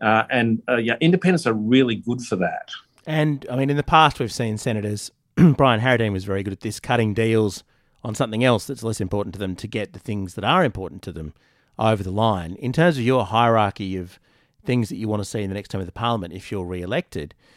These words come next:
Speaker 2: um, how high is the, the, the federal icac on that list?
Speaker 1: Uh, it's absolutely, uh, uh, right at the top there, because I think most South Australians and indeed most people across Australia want to have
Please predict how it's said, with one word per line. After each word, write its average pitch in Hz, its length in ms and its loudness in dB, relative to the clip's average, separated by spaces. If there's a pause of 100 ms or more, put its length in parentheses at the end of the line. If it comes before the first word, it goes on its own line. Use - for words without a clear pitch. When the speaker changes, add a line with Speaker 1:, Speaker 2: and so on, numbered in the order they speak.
(300)
Speaker 2:
um, 110 480 -2
how 147 360 2
high 131 400 4
is 107 180 -2
the, 120 200 -10
the, 107 240 -6
the 127 100 -10
federal 104 440 -4 (440)
icac 113 420 -4 (180)
on 101 160 -2
that 95 160 -6
list? 98 260 -8 (420)
Speaker 1:
Uh, 120 280 6
it's - 160 -2
absolutely, 123 800 0
uh, 104 240 4 (200)
uh, 98 280 -2 (280)
right 117 260 6
at 90 80 -2
the 92 60 -10
top - 320 -2
there, 82 300 -6 (480)
because 107 200 0
I 107 80 2
think 131 300 0
most 123 380 0
South 113 180 2
Australians 120 840 -2
and 107 340 2 (160)
indeed 110 480 4
most 117 320 2
people 113 220 0
across - 300 -8
Australia 98 520 2
want 123 360 4
to 135 100 -2
have 107 400 2